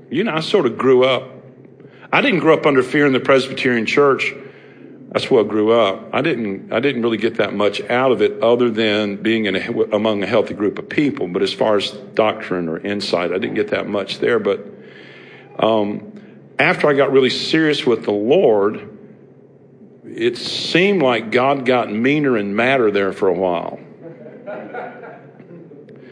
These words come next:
And that you repented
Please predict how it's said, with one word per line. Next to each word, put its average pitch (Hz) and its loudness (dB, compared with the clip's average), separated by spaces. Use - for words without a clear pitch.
And 123 2
that 131 4
you 131 0
repented 131 0